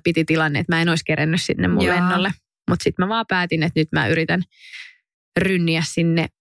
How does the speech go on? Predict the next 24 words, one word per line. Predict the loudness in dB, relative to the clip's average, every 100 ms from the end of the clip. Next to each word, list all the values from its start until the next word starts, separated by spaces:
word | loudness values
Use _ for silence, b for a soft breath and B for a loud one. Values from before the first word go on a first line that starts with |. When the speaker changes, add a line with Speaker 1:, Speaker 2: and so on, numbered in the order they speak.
| _ _ _ -2
Speaker 1:
metroon. | 0 0 -2 0 0
Et | -2
siellä | -2 -2
oli | -2
siis | -2
totta | -2 -4 -2
kai | -2 0
siihen | 0 2
aikaan | 0 0 0 2
myös | 2 2 0 -2 -6 B B B
kovat | -2 0 0
ruuhkat, | 0 0 -2 -2 -4 -2 -2
mut | 0
Speaker 2:
Joo. | 2 2 2
Speaker 1:
myös | 0
sit, | 0
sit | 0 -2 0
näitten | -2 0 -2
tapahtumien | 0 -2 -2 -2 0 0
takia | -2 0 0
siellä | 0 0
oli | -2
paljon | -2 -2 0 0
niinku | 0 0 0